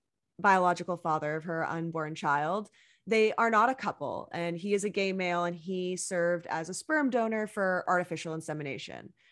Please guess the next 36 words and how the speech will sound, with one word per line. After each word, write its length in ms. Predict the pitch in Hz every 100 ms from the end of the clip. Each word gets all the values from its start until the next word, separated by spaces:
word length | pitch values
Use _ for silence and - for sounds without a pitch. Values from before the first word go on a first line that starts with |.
| _ _ _
She 160 | - 202
also 240 | 185 185
shares 460 | 175 180 170 170 170
that, 140 | 131
you 100 | 165
know, 160 | 165 156
she's 260 | - 156
had 260 | 170 165 170
several 300 | 185 170 160
miscarriages 640 | 156 160 170 156 160 156
in 80 | 151
the 60 | 147
past, 440 | 262 262 254 -
and 120 | 185
she's 240 | - 175 -
forty-two, 580 | 180 175 180 - 170
and 100 | 165
she 280 | 156 165 160
really 480 | 156 214 214 196 190 _ _ _
believes 380 | 196 185 180 170
that 180 | 175 160
this 160 | 160 160
is 160 | 151
sort 220 | - 156
of 160 | 151 -
it 160 | - 220
for 200 | - 175
her 260 | 160 160 160
when 120 | 160
it 100 | -
comes 240 | 165 156
to 80 | 170
having 260 | 160 156 151
a 60 |
child. 640 | 147 202 180 151 131 - 175
And 280 | 165 160